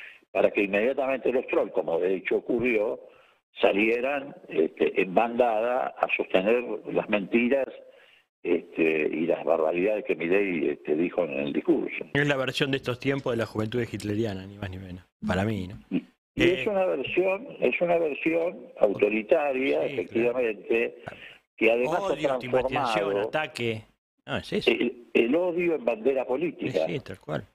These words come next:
Speaker 2: Horrible.
Speaker 1: Hoy el odio para ellos es la bandera política.
Speaker 2: Sí, es su sustento, su combustible. Eh, eh, Leopoldo,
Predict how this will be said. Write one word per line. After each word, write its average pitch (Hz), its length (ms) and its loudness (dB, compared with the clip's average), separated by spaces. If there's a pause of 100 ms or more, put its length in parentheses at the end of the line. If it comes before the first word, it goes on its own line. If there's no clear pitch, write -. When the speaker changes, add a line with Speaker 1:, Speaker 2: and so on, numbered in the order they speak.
(680)
Speaker 2:
Horrible. 113 400 2
Speaker 1:
Hoy 147 140 0
el 147 140 0
odio 185 420 0
para 139 260 0
ellos 165 360 -2
es 127 100 0
la 113 80 4
bandera 113 360 0
política. 110 580 0 (380)
Speaker 2:
Sí, 127 120 -14
es 131 140 2
su 147 80 2
sustento, 131 480 0
su 120 140 2
combustible. 123 580 0
Eh, - 140 -8
eh, 147 180 2
Leopoldo, 151 520 -2